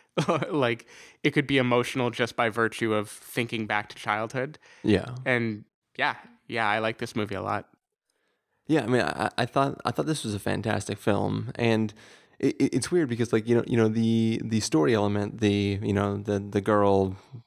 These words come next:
Speaker 2: like, fish out of water story of her being forced to move to this new town and, like, not necessarily being able to cope with that move. Like, it's sort of inconsequential, but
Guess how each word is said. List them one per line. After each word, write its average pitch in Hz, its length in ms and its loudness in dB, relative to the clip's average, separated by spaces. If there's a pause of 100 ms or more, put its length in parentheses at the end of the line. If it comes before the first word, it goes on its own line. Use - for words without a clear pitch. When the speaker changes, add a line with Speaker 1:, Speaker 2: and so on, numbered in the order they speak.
(240)
Speaker 2:
like, - 180 -6
fish - 240 0
out 110 140 2
of 101 80 2
water 101 260 2
story 101 360 0
of 95 80 -4
her 101 160 2
being 98 320 0
forced 98 320 0
to 101 100 2
move 98 320 2
to 101 100 0
this 98 220 0
new 98 140 2
town 92 340 2
and, 101 260 -2
like, 107 220 -4 (680)
not 104 320 0
necessarily 95 340 0
being 95 200 2
able 92 100 2
to 90 80 -2
cope 101 280 -2
with 95 120 -2
that 98 200 -2
move. 95 480 0 (460)
Like, 110 220 -2 (360)
it's - 160 0
sort 170 180 2
of - 100 -6
inconsequential, 139 1160 0
but 110 520 0